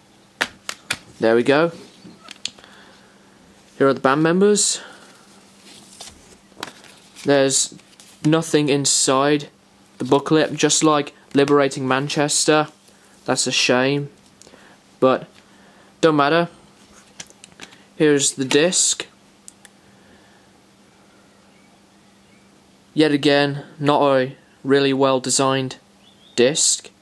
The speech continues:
Limited edition. Yeah. So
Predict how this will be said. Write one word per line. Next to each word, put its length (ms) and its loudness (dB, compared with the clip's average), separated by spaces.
Limited 380 -2
edition. 580 0
Yeah. 260 0
So 420 0